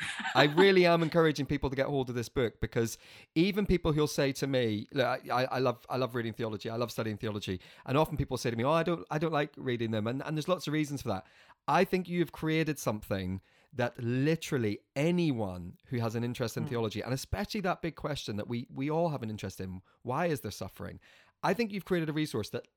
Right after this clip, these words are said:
Speaker 1: that anyone can pick up at any stage, no matter how much you've read or not read, because the format is just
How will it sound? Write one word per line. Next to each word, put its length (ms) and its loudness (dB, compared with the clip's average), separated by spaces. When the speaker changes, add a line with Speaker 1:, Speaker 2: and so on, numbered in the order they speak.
Speaker 1:
that 160 -4
anyone 560 2
can 180 -4
pick 240 -6
up 240 -10
at 160 -6
any 280 -2
stage, 340 -2
no 40 -6
matter 120 -6
how 160 -4
much 220 -2
you've 120 -6
read 200 -2
or 40 -2
not 240 0
read, 300 -4
because 240 -4
the 80 -8
format 500 -2
is 140 -8
just 400 -6